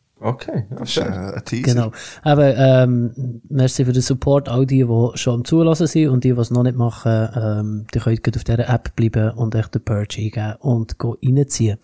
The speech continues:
Speaker 3: Merci.
Speaker 2: Yo.
Speaker 3: Wo wir wollen bei der zweiten Folge auf zweitausend Streams <laughs> kommen.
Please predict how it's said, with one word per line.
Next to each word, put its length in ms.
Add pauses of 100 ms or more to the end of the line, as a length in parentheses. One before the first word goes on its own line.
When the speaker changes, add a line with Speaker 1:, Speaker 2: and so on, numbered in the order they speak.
(120)
Speaker 3:
Merci. 840
Speaker 2:
Yo. 520 (300)
Speaker 3:
Wo 160
wir 120
wollen 340
bei 180
der 240
zweiten 300
Folge 240
auf 140
zweitausend 500
Streams 480
<laughs> 120
kommen. 280